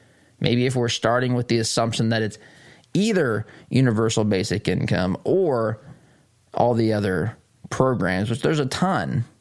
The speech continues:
of, of federal, uh, programs.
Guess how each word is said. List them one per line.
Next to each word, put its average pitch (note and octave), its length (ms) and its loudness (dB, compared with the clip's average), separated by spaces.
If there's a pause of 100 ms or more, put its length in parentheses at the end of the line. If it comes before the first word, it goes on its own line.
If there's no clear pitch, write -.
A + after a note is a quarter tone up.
(140)
of, G#2+ 360 0
of F#2+ 220 -2
federal, A2+ 680 -2 (960)
uh, - 380 -2
programs. A2+ 920 -2